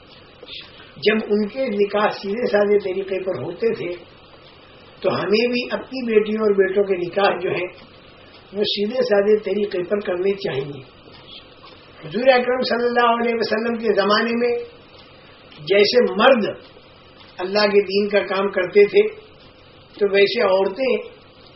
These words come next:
یہ بھی اللہ کے دین کا کام کرتی تھیں، اور مرد جیسے اللہ کے دین کے لیے تکلیفیں اٹھاتے تھے تو عورتیں بھی اللہ کے دین کے لیے تکلیفیں اٹھاتی تھیں،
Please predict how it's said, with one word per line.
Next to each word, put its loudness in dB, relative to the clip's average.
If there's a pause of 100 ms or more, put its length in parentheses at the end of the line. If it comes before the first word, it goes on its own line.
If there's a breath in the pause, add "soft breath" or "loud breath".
(120)
یہ -2
بھی 2
اللہ 0
کے 2
دین -2
کا -2
کام -2
کرتی -6
تھیں، -6 (1160)
اور 8 (140)
مرد -2 (120)
جیسے -2
اللہ -2
کے -6
دین -4
کے -6
لیے 0
تکلیفیں -4
اٹھاتے -2
تھے -4 (840 loud breath)
تو 0
عورتیں 2
بھی 0
اللہ 0
کے 0
دین -4
کے -2
لیے 0
تکلیفیں -2
اٹھاتی -4
تھیں، -8